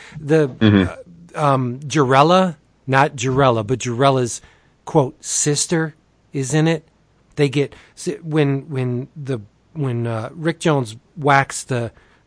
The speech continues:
Speaker 1: the bands together, the nega bands, um, he thought that the, the area in which he resided was the negative zone.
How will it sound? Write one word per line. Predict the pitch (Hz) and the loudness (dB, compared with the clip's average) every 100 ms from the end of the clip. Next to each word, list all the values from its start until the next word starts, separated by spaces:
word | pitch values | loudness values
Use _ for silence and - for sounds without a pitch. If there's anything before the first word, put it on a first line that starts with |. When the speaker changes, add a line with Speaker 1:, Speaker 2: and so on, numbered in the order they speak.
| - | -12
Speaker 1:
the | 123 | -8
bands | 107 135 131 120 | 0 2 2 0
together, | - 117 113 98 110 - _ _ | -4 -6 -6 -8 -14 -20 _ _
the | 127 | -4
nega | 123 120 | -2 -2
bands, | 110 107 101 - _ _ _ _ | -4 -6 -6 -12 _ _ _ _
um, | 156 131 120 117 143 _ _ _ _ _ _ _ _ _ _ _ _ _ _ | -4 0 0 -2 -8 _ _ _ _ _ _ _ _ _ _ _ _ _ _
he | - 175 190 | -8 -4 -2
thought | 180 131 107 98 - _ _ _ _ _ _ - | -2 -4 -4 -8 -20 _ _ _ _ _ _ -12
that | 123 123 117 - _ _ _ _ - | -6 -4 -6 -8 _ _ _ _ -16
the, | 131 123 113 - | -8 -4 -4 -6
the | 135 143 | -10 -8
area | 139 143 143 131 120 | -2 2 2 2 -2
in | 120 127 120 | -4 -6 -4
which | 120 - | -6 -4
he | 143 | -4
resided | 117 117 113 127 135 110 | -2 0 4 4 4 0
was | 120 107 | -6 -4
the | 120 | -2
negative | 127 139 113 101 | 0 0 -4 -8
zone. | 101 101 - | -12 -12 -16